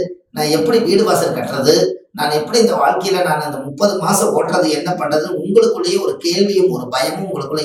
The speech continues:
இருக்கும். கவலையே வேண்டாம், நீங்க கவலையே படாதீங்க. ஏன்னு கேட்டா கொஞ்சம், இன்னும் கொஞ்சம் ஜோதிடத்துக்குள்ள டிகிரி வேறையா பிரிச்சு சூட்சமமா சொன்னோம்னா கொஞ்சம் தெளிவா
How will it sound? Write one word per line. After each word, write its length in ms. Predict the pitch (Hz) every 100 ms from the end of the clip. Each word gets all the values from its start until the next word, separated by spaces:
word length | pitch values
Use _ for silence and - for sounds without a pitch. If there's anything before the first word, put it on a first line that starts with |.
| 123
இருக்கும். 280 | 123 - - _ _ _ _ _ _ -
கவலையே 520 | 165 160 165 165 170 180
வேண்டாம், 340 | - - - - - - 107
நீங்க 180 | 113 107 127
கவலையே 340 | 139 160 175 175
படாதீங்க. 440 | 123 123 208 208 - - _ _ _
ஏன்னு 320 | - 196 208 -
கேட்டா 260 | - - - - - - -
கொஞ்சம், 500 | 208 220 208 240 240 - - 165
இன்னும் 260 | 180 196 -
கொஞ்சம் 400 | 208 208 226 220 175
ஜோதிடத்துக்குள்ள 760 | 202 202 - - 160 165 - - - - _ _ 135 202
டிகிரி 360 | 208 247 240 202
வேறையா 280 | 196 190 202 190
பிரிச்சு 400 | 170 180 - 202 208 - - _ _ -
சூட்சமமா 680 | - - - 247 214 208 - 170
சொன்னோம்னா 480 | 156 165 156 - - - - - _ _
கொஞ்சம் 400 | 233 247 247 - 196
தெளிவா 340 | 202 202